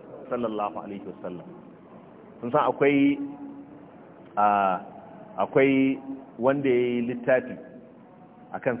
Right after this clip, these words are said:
sana'o'i da ake da su a zamanin manzon Allah sallallahu alaihi wasallam. Mm. Kowace sana'a ya fitar da ita. Mm. To daga cikin sana'o'in da ake da su akwai alfaris,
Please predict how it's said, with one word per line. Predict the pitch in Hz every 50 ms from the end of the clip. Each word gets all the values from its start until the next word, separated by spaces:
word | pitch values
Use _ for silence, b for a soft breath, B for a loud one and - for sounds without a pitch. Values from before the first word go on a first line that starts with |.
| - -
sana'o'i | 127 123 123 123 123 - 113 127 120 120 120 127 127 123
da | 120 -
ake | 104 117 - 104
da | 98 92 -
su | 110 110
a | - 98
zamanin | 92 107 107 104 98 98 98
manzon | 98 98 92 90 95 95 92
Allah | 101 107 101 95 90 - - - - - - - -
sallallahu | - 107 104 101 95 95 95 92 87 85
alaihi | 85 - 92 90 85 - 95
wasallam. | 82 - - 92 90 85 78 - - - - - - - - - - - - -
Mm. | 87 85 85 82 - - - - -
Kowace | - 143 151 139 113 104 107 104
sana'a | 101 104 113 120 120 110 98
ya | 90
fitar | 87 - - 113 107 101
da | 92 90
ita. | - 87 - - - - - - - - - - - - - - - - - - - - - - - - 87
Mm. | 87 - -
To | 110 101
daga | 107 95 110 101
cikin | 107 - 160 156 160
sana'o'in | 165 160 160 160 160 170 165 -
da | 123
ake | 135 160 - 117
da | 107 101
su | - 127 -
akwai | 104 95 - 123 120
alfaris, | - 92 98 95 - 113 113 113 110 98 92 -